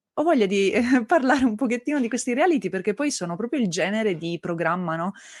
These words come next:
Che, eh, ci spinge proprio a voler parlare, a diventare pazzi perché, eh, alla fine si tratta di chi? Di persone reali in effetti, non sono attori o perlomeno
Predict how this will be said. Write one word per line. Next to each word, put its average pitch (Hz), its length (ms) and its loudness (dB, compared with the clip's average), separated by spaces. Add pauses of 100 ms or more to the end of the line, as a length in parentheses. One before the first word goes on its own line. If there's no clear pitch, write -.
(100)
Che, 165 600 0 (280)
eh, 165 380 -4
ci - 160 -4
spinge 214 460 0
proprio 175 420 -2
a 160 60 2
voler 180 540 -2
parlare, 175 800 2
a 170 140 2
diventare 180 500 -2
pazzi 185 560 -4
perché, 170 460 -4 (280)
eh, 175 240 -2
alla 196 180 2
fine 233 260 0
si - 180 -6
tratta 185 280 -4
di 170 120 -2
chi? 170 180 -8
Di 156 100 -6
persone 196 440 -4
reali 165 380 -2
in 160 100 -6
effetti, 170 560 -4 (540)
non 175 180 -6
sono 165 400 -2
attori 165 540 -2
o - 120 -4
perlomeno 160 720 -4